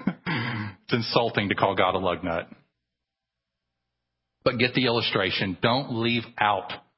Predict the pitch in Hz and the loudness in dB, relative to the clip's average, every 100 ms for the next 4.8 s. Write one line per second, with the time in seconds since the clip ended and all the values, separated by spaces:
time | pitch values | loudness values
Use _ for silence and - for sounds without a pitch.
0 | _ _ _ _ _ 107 98 104 123 127 | _ _ _ _ _ -2 0 0 0 0
1 | - 104 95 92 95 95 - 117 113 - | 0 0 0 0 -2 -2 0 0 0 -2
2 | 104 95 101 113 131 131 127 139 131 113 | -2 0 0 2 0 0 0 -2 -2 -2
3 | 120 101 95 - 110 117 123 120 104 98 | -2 -2 -2 0 0 0 -2 -2 -4 0
4 | 113 123 139 127 - 127 107 101 | 0 0 -2 -4 -2 0 0 -6